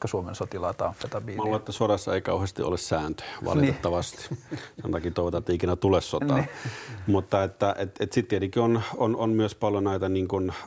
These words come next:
Speaker 2: niin kuin ahdistuneisuus- ja masennuslääkkeitä, joita on käytetty nyt juuri sillä ajatuksella, että, että sillä voidaan sitä stressitasoa laskea ja sitten ollaan sosiaalisempia ja, ja sillä lailla, niin kuin, kun kuitenkin nykypäivänä ihminen joutuu kohtaamaan ihan erilaista sosiaalista, niin kuin,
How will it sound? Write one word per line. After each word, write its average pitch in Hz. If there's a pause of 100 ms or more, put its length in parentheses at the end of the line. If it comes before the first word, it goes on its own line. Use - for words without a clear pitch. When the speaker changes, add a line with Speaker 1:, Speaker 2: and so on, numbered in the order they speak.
(100)
Speaker 2:
niin 90
kuin 98
ahdistuneisuus- 95
ja 85
masennuslääkkeitä, 104
joita 101
on 95
käytetty 92
nyt 92 (160)
juuri 92
sillä 92
ajatuksella, 90
että, 85
että -
sillä -
voidaan 98
sitä -
stressitasoa 90
laskea 90
ja 87
sitten 87
ollaan 85
sosiaalisempia 82
ja, 80 (360)
ja -
sillä 85
lailla, 82
niin 78
kuin, 80 (100)
kun 92
kuitenkin 120 (880)
nykypäivänä 95
ihminen 98
joutuu 90
kohtaamaan 95
ihan 117
erilaista 87
sosiaalista, 87
niin 82
kuin, 82